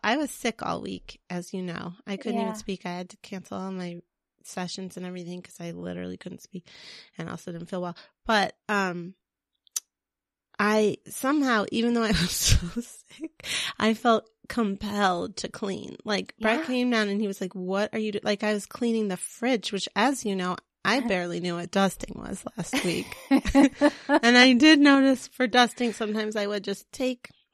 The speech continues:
Speaker 1: my fingers and just swoosh it off.
Speaker 2: <laughs>
Speaker 1: But <laughs> for the fridge,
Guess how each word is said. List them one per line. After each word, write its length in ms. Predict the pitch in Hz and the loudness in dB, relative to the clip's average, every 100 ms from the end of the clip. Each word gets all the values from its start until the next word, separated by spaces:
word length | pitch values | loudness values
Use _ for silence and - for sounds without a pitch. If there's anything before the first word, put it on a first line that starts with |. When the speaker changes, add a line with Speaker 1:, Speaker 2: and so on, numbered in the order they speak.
| _ _ | _ _
Speaker 1:
my 260 | 349 339 302 | -8 -6 -6
fingers 640 | - 226 233 240 233 233 | -6 -6 -4 -4 -6 -6
and 220 | - - | -10 -12
just 340 | - 214 - - | -10 -12 -12 -14
swoosh 540 | - - 247 233 - | -12 -8 -6 -6 -6
it 120 | - | -4
off. 540 | 170 170 196 - - - - | -2 -2 -4 -8 -20 -20 -16
Speaker 2:
<laughs> 600 | - - - 277 302 - | -14 -14 -4 2 2 4
Speaker 1:
But 320 | 262 262 247 277 | 4 6 4 4
<laughs> 320 | 285 277 254 | 6 6 4
for 260 | - 277 262 | 2 2 4
the 220 | 247 247 | 2 0
fridge, 600 | - 370 330 247 202 | 0 4 4 4 2